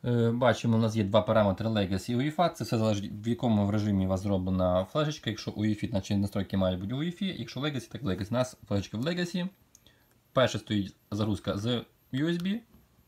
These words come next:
І беремо F десять, Yes і Yes. І дивимося, що зараз буде відбуватися. Батарея мотикається,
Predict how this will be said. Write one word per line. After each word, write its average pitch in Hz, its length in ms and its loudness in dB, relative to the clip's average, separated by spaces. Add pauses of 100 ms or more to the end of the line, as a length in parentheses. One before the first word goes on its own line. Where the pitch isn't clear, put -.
(480)
І 165 960 -2
беремо 104 300 2 (100)
F 123 180 0
десять, 170 500 -2
Yes 131 400 0 (240)
і 104 240 4
Yes. - 180 -6 (4000)
І 104 140 -2
дивимося, 101 360 -2
що 98 140 -4
зараз 98 340 -2
буде 92 420 -4
відбуватися. 151 760 -4 (2000)
Батарея 107 460 0
мотикається, 180 680 -2